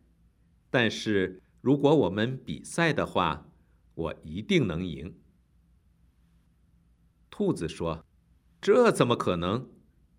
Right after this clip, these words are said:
你根本没有我跑得快。”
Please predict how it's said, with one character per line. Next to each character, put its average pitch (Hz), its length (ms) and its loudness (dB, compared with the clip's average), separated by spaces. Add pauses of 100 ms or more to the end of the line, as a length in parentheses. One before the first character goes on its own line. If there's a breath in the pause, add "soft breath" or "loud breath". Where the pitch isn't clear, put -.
(140)
你 85 160 -10 (120)
根 190 300 2
本 117 160 2
没 104 160 0
有 120 160 4
我 107 220 2
跑 76 240 -4
得 82 120 -8
快。” - 400 -2